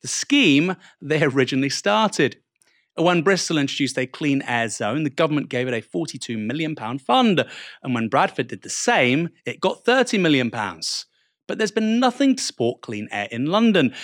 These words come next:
despite Khan asking the government for a hundred and ten million pounds to help the city's residents.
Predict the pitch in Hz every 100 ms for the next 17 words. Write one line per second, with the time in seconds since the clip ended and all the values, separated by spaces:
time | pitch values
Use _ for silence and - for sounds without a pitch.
0 | - - - 165 - - 180 175 175 139
1 | 139 - 131 117 107 139 - - - 202
2 | 165 143 120 131 113 107 104 - 98 120
3 | - - 98 - 208 - - - 135 -
4 | 196 175 135 101 - -